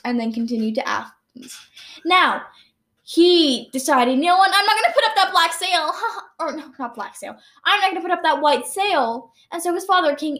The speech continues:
Aegeus, from his lookout, um, saw the black sailed ship come, and he thought his son had died. And so he committed suicide by throwing himself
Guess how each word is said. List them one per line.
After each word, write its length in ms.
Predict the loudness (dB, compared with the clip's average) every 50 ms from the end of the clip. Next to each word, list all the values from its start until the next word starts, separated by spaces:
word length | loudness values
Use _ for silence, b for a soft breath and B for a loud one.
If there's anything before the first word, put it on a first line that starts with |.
| -6 -4
Aegeus, 840 | -2 -2 -2 -4 -4 -4 -6 -4 -4 -6 -8 -10 -12 -14 -16 -20 _ _ _ _ _ _ _ _
from 140 | -4 -4 -2
his 140 | -2 -2 -4
lookout, 680 | -6 -2 0 2 2 4 4 4 2 0 -2 -8 -14 -18 -18 _ _ _ _
um, 480 | -4 -2 -2 -2 -2 -4 -6 -10 -14 -20 _ _ _ _ -12
saw 320 | -2 2 4 6 6 6
the 80 | 4 4
black 480 | 4 6 6 6 4 2 -4 -12 -16
sailed 500 | -14 -6 -4 -2 -2 -2 -2 -4 -6 -10 -16
ship 480 | -18 -14 -6 -4 -2 -2 -2 -4 -10 -20 _ _ _ _ _ _ _ _ _ _ _ _
come, 520 | -8 -6 -4 -2 -2 -4 -6 -8 -12 -18 _ _ _ -4
and 220 | 0 2 2 2
he 160 | 2 0 -2 0
thought 240 | 2 2 2 2
his 180 | 0 -4 -4 -2
son 180 | -2 -2 0 0
had 160 | -2 -2 -2
died. 380 | -2 -2 -2 -4 -8 -10 -14 B B B B B B
And 120 | -6 -6
so 220 | -2 0 -2 -2 -2 B B B B
he 220 | 2 4 4 4
committed 460 | 6 4 4 4 4 2 2 0 0
suicide 560 | 0 0 2 2 0 2 2 2 2 2 0 0
by 140 | 0 0
throwing 720 | 0 -2 -8 -8 -6 -2 2 2 2 4 2 0 -2 -2
himself 680 | -4 -4 -6 -6 -4 -2 0 0 0 -2 -4 -8 -12 -18